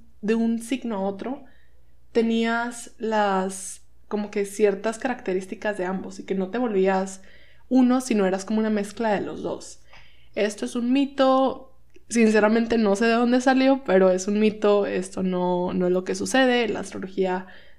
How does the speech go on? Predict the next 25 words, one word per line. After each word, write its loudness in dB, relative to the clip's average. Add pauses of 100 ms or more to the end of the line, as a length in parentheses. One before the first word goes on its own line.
(140)
se 2
mide 4
cada 2
signo -4
por -6
treinta 0
grados, 2
entonces -4 (120)
si -4
pasas -2
de -2
los -4
treinta 2
ya 0
no 0
eres 0
treinta -2
y 0
uno, -2
eres -4
uno 0
del -2
siguiente, -10
por -14
ejemplo. -14